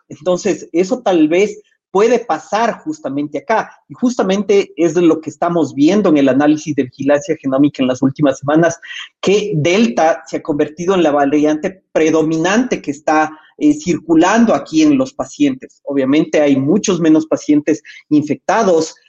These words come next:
eh, la mayoría no tiene síntomas, eh, graves, eh, sobre todo las personas vacunadas, pero cada vez más detectamos, eh, variante Delta,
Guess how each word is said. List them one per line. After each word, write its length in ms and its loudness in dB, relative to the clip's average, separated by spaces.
eh, 480 2
la 140 2
mayoría 560 4
no 340 -2
tiene 260 0
síntomas, 840 -6
eh, 260 -4
graves, 680 0
eh, 180 0
sobre 260 -6
todo 280 0
las 140 0
personas 420 -8
vacunadas, 600 -2
pero 220 2
cada 220 2
vez 200 0
más 300 -4
detectamos, 720 -2
eh, 200 2
variante 520 0
Delta, 640 0